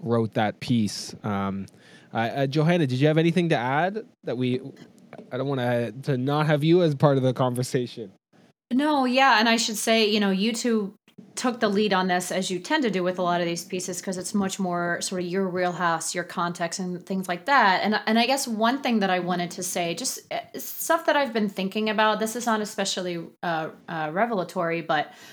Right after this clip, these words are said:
Speaker 2: you know, to what extent do these major institutions actually care about students' education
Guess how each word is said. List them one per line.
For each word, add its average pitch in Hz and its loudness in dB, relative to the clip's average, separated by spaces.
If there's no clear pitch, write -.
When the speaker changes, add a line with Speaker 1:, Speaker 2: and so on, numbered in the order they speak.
Speaker 2:
you 233 0
know, 240 2
to 254 0
what 285 2
extent 254 -2
do 233 2
these 220 -2
major 202 -2
institutions 196 -4
actually 220 -2
care 185 -2
about 170 0
students' 190 -4
education 175 -6